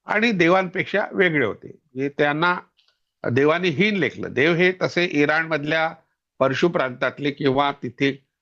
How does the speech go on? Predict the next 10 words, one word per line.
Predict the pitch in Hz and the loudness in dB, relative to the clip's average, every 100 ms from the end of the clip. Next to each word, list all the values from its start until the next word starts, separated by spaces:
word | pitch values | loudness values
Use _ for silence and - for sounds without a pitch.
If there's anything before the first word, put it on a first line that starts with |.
| _ | _
अ, | - | -2
आता | 104 104 104 120 123 156 | 0 2 2 0 0 0
जो | 165 | -2
कुर्दिस्तान | - 139 143 185 - 147 123 | 2 2 4 2 0 -2 -2
आहे, | 107 | -2
कुर्द | - 156 143 | 0 2 2
प्रांत | - 104 101 107 | 0 -4 -6 -6
आहे, | - - - _ _ _ - | -6 -6 -10 _ _ _ -6
तिथे | 139 170 | 0 0
द | 135 | 2